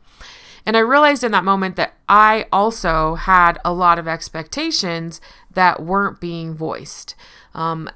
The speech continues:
and I expected things that just I hadn't really talked about or,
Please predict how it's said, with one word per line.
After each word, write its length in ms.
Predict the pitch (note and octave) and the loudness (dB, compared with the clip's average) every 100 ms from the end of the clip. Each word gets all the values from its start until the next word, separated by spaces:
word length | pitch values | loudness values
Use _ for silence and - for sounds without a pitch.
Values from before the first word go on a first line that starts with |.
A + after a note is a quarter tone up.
| - - | -12 -2
and 460 | F#3+ F3+ F3+ F3 | 2 2 2 0
I 160 | - F3 | 0 2
expected 720 | E3 - - E3+ E3+ F3 D#3+ | -2 -8 -2 -2 -2 -8 -10
things 540 | - D#3+ D#3 D#3 D#3+ | -10 -10 -10 -10 -10
that 360 | - D#3 D#3 - | -6 -4 -4 -8
just 420 | F3+ E3+ - - - - - - - - | -12 -12 -14 -18 -20 -20 -20 -20 -20 -14
I 60 | - | -10
hadn't 300 | F3 F#3 - | -6 -8 -6
really 220 | F#3 F3 | -6 -6
talked 300 | F3+ G3+ A3 | -2 -2 -2
about 420 | C#4+ D4+ C#4+ C#4+ | -4 -2 0 -2
or, 480 | - F3+ F3 F3 E3+ | -2 -2 0 0 -4